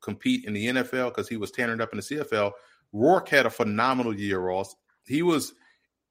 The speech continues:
he was the, the rebirth of the B C Lions.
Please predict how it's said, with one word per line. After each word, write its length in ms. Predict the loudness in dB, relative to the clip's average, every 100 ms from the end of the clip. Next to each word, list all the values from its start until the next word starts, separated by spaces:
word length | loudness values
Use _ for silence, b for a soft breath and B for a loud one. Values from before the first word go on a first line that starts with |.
| _
he 220 | -2 2 4
was 260 | 2 2
the, 420 | 0 2 2 -2 -6
the 140 | -6
rebirth 560 | -4 -4 0 2 2 0 -2
of 540 | 0 2 0 -2 -8 _ _
the 80 | -8
B 180 | -2 -2
C 180 | -2 -2
Lions. 520 | 0 0 -4 -10